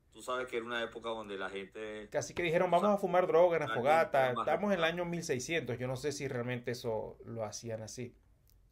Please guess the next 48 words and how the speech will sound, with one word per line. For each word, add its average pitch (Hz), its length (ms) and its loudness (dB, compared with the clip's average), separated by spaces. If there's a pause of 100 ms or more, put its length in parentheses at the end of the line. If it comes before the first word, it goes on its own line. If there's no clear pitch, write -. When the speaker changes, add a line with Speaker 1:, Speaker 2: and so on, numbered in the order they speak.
(160)
Speaker 2:
Y 64 380 -12
Speaker 1:
Sí. - 400 -10 (600)
Speaker 2:
luego 156 240 4
al 185 60 -2
final 165 240 0
en 170 60 0
el 147 40 -2
centro 160 240 -2
comercial 160 520 2
ya 156 120 0
es 127 40 -6
como 135 320 -2
ya 117 180 4
el, 113 360 -2
el, 98 460 -10 (100)
en 113 120 -10
el, 113 140 -10 (100)
el, - 420 -16 (260)
el 110 160 -16
colofón. 135 580 -8 (240)
Eh, 110 540 -8 (720)
creo 127 240 2
que 117 720 -2
a 139 80 -2
la 135 100 0
final, 196 340 2
pues 180 140 2
como 139 220 -4
te 131 80 -6
dije, 131 560 0
eh, 117 40 -8
sí 143 200 -6
es 147 60 0
la 156 100 2
más 143 160 -2
floja. 175 400 2
Creo 135 180 2
que 139 80 -4
se 135 120 -8
quiero 135 180 -2
meter, 127 400 -4
se 127 180 -8
quisieron 123 300 -4
meter 131 240 -2
en 127 120 -6
las 120 120 -4
grandes 117 280 -4
ligas. 143 300 -6